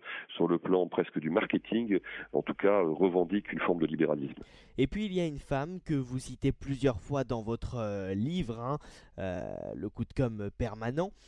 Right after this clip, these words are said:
Speaker 2: euh, c'est Brigitte Macron, la, la femme d'Emmanuel Macron. Mais que lui apporte-t-elle, euh, finalement ? Vous dites que le fait qu'elle fût professeure rassure, euh, Emmanuel Macron.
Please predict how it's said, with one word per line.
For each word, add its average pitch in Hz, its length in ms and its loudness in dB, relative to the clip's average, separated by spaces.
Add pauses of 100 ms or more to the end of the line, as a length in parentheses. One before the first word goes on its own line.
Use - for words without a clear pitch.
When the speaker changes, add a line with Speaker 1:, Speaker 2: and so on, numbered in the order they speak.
(420)
Speaker 2:
euh, 127 240 0
c'est 160 500 -2
Brigitte 165 400 -2
Macron, 123 400 -6
la, 104 160 0
la 104 160 0
femme 151 280 -2
d'Emmanuel 113 420 0
Macron. 139 400 -6 (340)
Mais 131 120 -2
que - 120 -2
lui 208 160 2
apporte-t-elle, 151 800 2
euh, 120 340 4 (160)
finalement ? 135 400 -2
Vous 139 120 -4
dites 165 180 -8 (100)
que 180 420 4
le 147 220 2
fait 226 200 0
qu'elle 160 180 4
fût 185 180 -4
professeure 156 960 0 (160)
rassure, 143 600 -2
euh, 117 280 0
Emmanuel 131 420 0
Macron. 123 460 -4